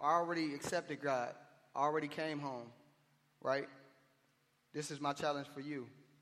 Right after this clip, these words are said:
How are you invested? How much are you invested, um, into the kingdom,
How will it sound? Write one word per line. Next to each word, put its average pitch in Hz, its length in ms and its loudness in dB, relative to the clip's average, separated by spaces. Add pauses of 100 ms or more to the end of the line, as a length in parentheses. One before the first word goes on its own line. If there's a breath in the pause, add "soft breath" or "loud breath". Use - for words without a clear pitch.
(760 soft breath)
How 156 320 4
are 156 80 6
you 147 380 -2 (380)
invested? 127 680 -2 (800)
How 151 280 4
much 175 320 -2
are 151 120 0
you 147 200 -4
invested, 139 560 -2 (600)
um, 117 440 -2 (1000)
into 139 260 -6
the 131 80 -4
kingdom, 135 600 -4